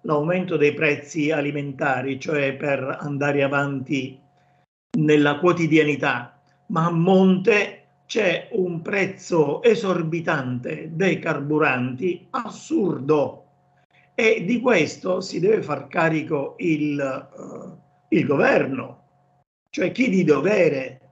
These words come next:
Non è possibile avere la benzina a due euro, ma non per andare a spasso.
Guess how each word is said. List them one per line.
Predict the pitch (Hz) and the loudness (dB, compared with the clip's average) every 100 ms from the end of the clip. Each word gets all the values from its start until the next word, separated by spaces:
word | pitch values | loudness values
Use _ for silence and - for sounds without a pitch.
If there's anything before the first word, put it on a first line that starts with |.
| _ _ _ _ _ _ - | _ _ _ _ _ _ -4
Non | 180 247 | 2 2
è | 269 | 2
possibile | - 175 - - 214 196 143 151 143 127 107 - _ _ _ _ _ _ _ | 0 -6 -6 -8 -4 -2 0 2 4 2 -2 -12 _ _ _ _ _ _ _
avere | 165 151 180 180 175 170 - | -4 2 2 4 4 2 0
la | 165 160 | -2 0
benzina | 151 160 147 180 160 151 | 0 0 -2 -2 0 0
a | |
due | 139 135 147 139 | -2 2 6 6
euro, | 135 127 131 131 | 6 2 -2 -6
ma | 151 160 | -2 0
non | 247 202 | 2 0
per | 131 165 | -2 -2
andare | 143 143 139 139 | -2 -2 -2 0
a | 131 | -2
spasso. | 131 - 143 123 - - - | -6 -6 -6 -6 -16 -18 -18